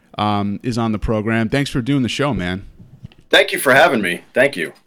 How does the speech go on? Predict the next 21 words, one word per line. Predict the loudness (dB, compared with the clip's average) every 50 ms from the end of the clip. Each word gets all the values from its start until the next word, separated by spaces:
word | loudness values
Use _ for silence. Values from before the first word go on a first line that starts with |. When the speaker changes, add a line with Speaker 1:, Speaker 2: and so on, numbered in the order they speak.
| _ _ _ _ _ _ _ _ _ _ -20 _ _ _ -4
Speaker 1:
Um, | 0 2 4 4 4 2 0 -2 -6 -10 _ _ _ _ -20 -20 _ _ _ _ _ _ _ _ _ -6
it's, | -6 -4 -4 -6 -8 -6 -4
I'm | -2 -2 -2
stoked | -2 -2 -2 -2 -2 -2 -2
to, | -2 -2 -2 -2
to | -4 -6 -2
be | 0 0 2
able | 2 2
to | 0 0
talk | 0 2 0 0 0
to | 0 2
you. | 2 2 2 0
And | 0 -2 -2 0 0
the | -2
first | -2 0 0 0 0 0
question | -2 -4 -4 -2 -2 -2
I | 0
have | 0 0 0 -2
to | -2 -2 -2
ask | 0 -2 -2 -2 -4 -6 -4
you | -4 -2 -2 -2 -4